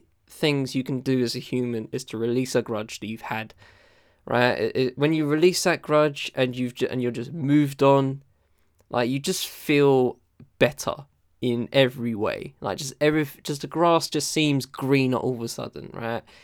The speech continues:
You may not even notice that you've let go of the grudge, right? But as soon as you do, subconsciously or consciously, grass just feels greener.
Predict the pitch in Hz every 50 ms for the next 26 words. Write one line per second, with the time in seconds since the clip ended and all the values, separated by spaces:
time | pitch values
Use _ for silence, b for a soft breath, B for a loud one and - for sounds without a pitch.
0 | b b b - 170 240 277 311 302 262 240 165 156 156 139 139 131 127 127 143
1 | 151 151 - 107 113 - - - 113 117 117 - _ - 131 131 92 139 - 131
2 | 120 113 107 - - - - 117 117 110 - - _ - 101 87 101 - b b
3 | b b b b b b b b b _ - 120 120 123 120 - _ _ _ _
4 | _ _ _ _ _ _ _ 143 - - - 277 277 254 220 185 175 160 135 139
5 | 139 135 135 135 131 131 131 139 _ _ _ - - 135 123 - - - 143 139
6 | - - - - 131 123 123 120 - 131 123 120 127 127 - - 120 117 117 123
7 | - _ _ _ _ _ _ _ _ _ _ _ _ - - 214 233 220 - -
8 | 175 - - 143 131 120 - - 104 110 107 80 - -